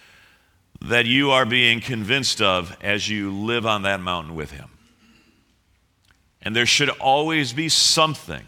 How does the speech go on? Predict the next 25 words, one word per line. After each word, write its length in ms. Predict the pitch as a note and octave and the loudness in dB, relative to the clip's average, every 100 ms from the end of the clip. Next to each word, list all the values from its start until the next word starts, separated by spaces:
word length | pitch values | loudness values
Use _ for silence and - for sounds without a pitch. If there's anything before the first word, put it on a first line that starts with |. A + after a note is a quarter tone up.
| - | -10
about 360 | G2+ A2 A#2+ A#2 | -4 0 0 -4
the 80 | |
peculiar 720 | F#2+ A2+ - D3 D#3+ D3+ C#3 B2+ | -10 -10 -6 -2 0 0 0 0
identity 500 | A2+ C3 C3+ C3 B2 | 2 0 0 0 -2
of 140 | F2+ | -4
Jesus 500 | - D3 B2+ C3 - | -4 -2 -2 -2 -4
Christ 460 | - C#3 B2 B2+ G2 | -2 -2 -2 -4 -6
as 160 | F2 | -8
the 60 | G#2 | -4
Son 260 | - C#3+ | -2 -2
of 120 | C3+ A2+ | -4 0
God 220 | C3+ C3 | 0 0
and 100 | B2+ | -2
Savior 400 | - C#3 C3 C3+ | -2 -2 -2 -4
of 100 | B2 | -4
the 80 | C#3 | -2
world 360 | C3 A2 F#2 - - - - - | 0 0 -2 -6 -18 -18 -18 -16
that 280 | G2+ B2+ A#2 | 0 4 4
you 260 | A2+ C3+ A#2+ | 4 4 4
are 400 | A2 A2 A2 - - - _ - | 6 4 0 -8 -20 -20 _ -6
coming 320 | C#3+ A#2+ A#2 | -2 -2 -2
to 120 | G2+ | -2
know. 200 | D#2 A1 - _ _ _ _ _ _ _ _ - | -4 -8 -18 _ _ _ _ _ _ _ _ -8
It's 100 | C3+ | 2
why 400 | C3+ B2+ A#2 | 6 6 6